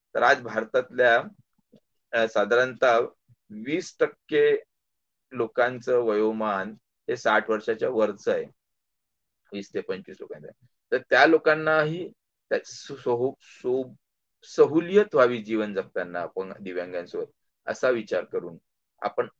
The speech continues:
असेसेबल इंडिया नावाची मुवमेंट चालू केली. म्हणजे काय, तर ज्या ठिकाणी दिव्यांग पोहोचू शकत नाही किंवा त्याच्यासाठी पोहोचण्याची काही साधन सामग्री नाही किंवा सोपेपणा नाही,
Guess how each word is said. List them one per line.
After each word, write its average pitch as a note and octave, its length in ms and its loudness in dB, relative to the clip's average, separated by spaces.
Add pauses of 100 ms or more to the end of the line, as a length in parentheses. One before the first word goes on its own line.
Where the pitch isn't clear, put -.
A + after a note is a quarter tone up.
असेसेबल D#3+ 720 2
इंडिया A2+ 280 -4
नावाची G2 380 -6
मुवमेंट F#2+ 420 -12
चालू E2+ 260 -14
केली. G2+ 280 -16 (1080)
म्हणजे G#3+ 220 2
काय, D#3+ 360 6 (240)
तर D#3+ 60 -6
ज्या D3+ 220 6
ठिकाणी D#3+ 360 2
दिव्यांग C3 380 -2
पोहोचू B2+ 440 -8
शकत G#2 440 -10
नाही F#2 320 -14 (720)
किंवा D3 180 -2
त्याच्यासाठी C3+ 380 -4
पोहोचण्याची B2 580 -2
काही B2+ 180 -2
साधन G#2+ 460 -6
सामग्री F#2+ 540 -8
नाही D#2+ 240 -20 (680)
किंवा G3+ 280 -2
सोपेपणा C#3+ 800 -2
नाही, F#2+ 260 -8